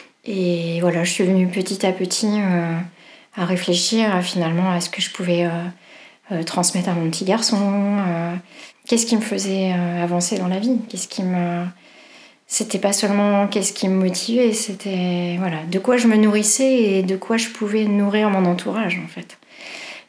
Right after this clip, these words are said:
Euh, et qu'est-ce qui pouvait transpirer de moi ? Est-ce que, est-ce que j'étais vraie avec moi ? J'ai grandi dans la région tourangelle.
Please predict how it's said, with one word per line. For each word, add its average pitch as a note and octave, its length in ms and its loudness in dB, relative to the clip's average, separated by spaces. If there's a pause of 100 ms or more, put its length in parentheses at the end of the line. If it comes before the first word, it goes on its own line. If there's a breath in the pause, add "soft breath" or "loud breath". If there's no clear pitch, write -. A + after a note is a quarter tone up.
(140)
Euh, E3 240 -4
et D#3+ 60 -8
qu'est-ce - 260 -10
qui - 140 -10
pouvait F3+ 340 0
transpirer F3+ 600 0
de G3+ 40 2
moi ? G#3 300 2
Est-ce E3+ 160 -2
que, - 120 -6
est-ce E3 280 0
que F3+ 80 -4
j'étais F3 300 0
vraie G3 280 0
avec F3+ 280 0
moi ? A#3+ 220 0 (220)
J'ai F3+ 180 -2
grandi F#3 380 0
dans F#3+ 140 2
la F3 100 4
région F3 280 0
tourangelle. G3 600 0